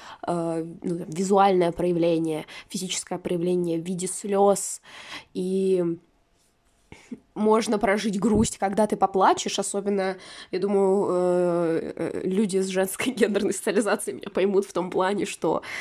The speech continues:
э, даже злость нас учат выражать через слёзы. Мне очень было тяжело выражать злость, при этом каждый раз, когда я начинаю злиться, я плачу. Но я знаю, как выражать грусть. Я знаю, как выражается радость, там, в приятном ощущении внутри, э,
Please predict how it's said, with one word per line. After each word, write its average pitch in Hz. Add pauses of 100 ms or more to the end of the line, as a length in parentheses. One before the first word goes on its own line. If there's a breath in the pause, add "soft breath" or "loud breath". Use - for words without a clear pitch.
(300 loud breath)
э, 175
даже 202
злость 190
нас 185
учат 175
выражать 185
через 175
слёзы. 220 (320 loud breath)
Мне 214
очень 233
было 196
тяжело 185
выражать 175
злость, 190
при 196
этом 175 (200)
каждый 185
раз, 185
когда 185
я 170
начинаю 165
злиться, 185
я 151
плачу. - (680 loud breath)
Но 208
я 220
знаю, 294
как 262
выражать 190 (240)
грусть. 156
Я 196
знаю, 220
как 202
выражается 196
радость, 180
там, 156
в -
приятном 185
ощущении 185
внутри, 180
э, 156